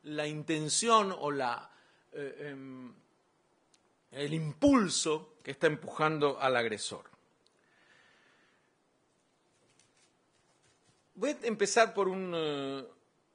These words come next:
discurso de uno de los padres de la Iglesia, Juan Crisóstomo, que allá por el siglo cuarto reprende a los cristianos de Antioquía porque confraternizaban con judíos.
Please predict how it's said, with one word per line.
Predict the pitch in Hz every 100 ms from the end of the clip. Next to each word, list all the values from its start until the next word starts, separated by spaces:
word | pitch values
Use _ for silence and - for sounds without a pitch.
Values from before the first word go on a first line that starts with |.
| _
discurso | 147 143 151 - 208 196 - 180 170 160
de | 143
uno | 147 151 147 135
de |
los | 127 -
padres | 175 175 156
de | 135
la |
Iglesia, | 131 139 131 - 110
Juan | 147 147
Crisóstomo, | 135 - 135 - 113 107 120 _ _
que | - 127
allá | 156 156
por | 143
el | 123 117 113 _ _ _ _ _ _
siglo | - - 170 156 -
cuarto | 151 139 120 - 120 _ _ _ _ _ _ _
reprende | 139 139 - 185 185 170 160
a | 135
los | 120
cristianos | - 131 - 160 160 139
de | 127 123
Antioquía | 123 120 117 - 135 123 113 - _ _ _ _ _ _ _
porque | 139 139 135
confraternizaban | - 139 - 135 135 139 143 - 160 127 110
con | 95 104
judíos. | - 107 95 - - -